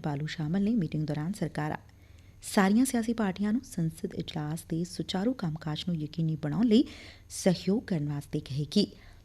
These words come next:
ਉੱਤਰ ਪ੍ਰਦੇਸ਼ ਦੇ ਮੁੱਖ ਸਕੱਤਰ ਅਤੇ ਪੁਲਿਸ ਡਾਇਰੈਕਟਰ ਜਨਰਲ ਸੰਗਮ ਘਾਟ 'ਤੇ ਕੱਲ੍ਹ ਹੋਈ ਭਗਦੜ ਦੀ ਘਟਨਾ ਤੋਂ ਬਾਅਦ ਮਹਾਕੁੰਭ ਦੇ ਸੁਰੱਖਿਆ ਪ੍ਰਬੰਧਾਂ ਦਾ ਜਾਇਜ਼ਾ ਲੈਣ ਲਈ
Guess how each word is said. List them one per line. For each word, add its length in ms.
ਉੱਤਰ 220
ਪ੍ਰਦੇਸ਼ 340
ਦੇ 100
ਮੁੱਖ 180
ਸਕੱਤਰ 540
ਅਤੇ 200
ਪੁਲਿਸ 340
ਡਾਇਰੈਕਟਰ 400
ਜਨਰਲ 380
ਸੰਗਮ 440
ਘਾਟ 160
'ਤੇ 140
ਕੱਲ੍ਹ 240
ਹੋਈ 120
ਭਗਦੜ 280
ਦੀ 180
ਘਟਨਾ 240
ਤੋਂ 120
ਬਾਅਦ 280
ਮਹਾਕੁੰਭ 440
ਦੇ 120
ਸੁਰੱਖਿਆ 460
ਪ੍ਰਬੰਧਾਂ 380
ਦਾ 120
ਜਾਇਜ਼ਾ 360
ਲੈਣ 200
ਲਈ 140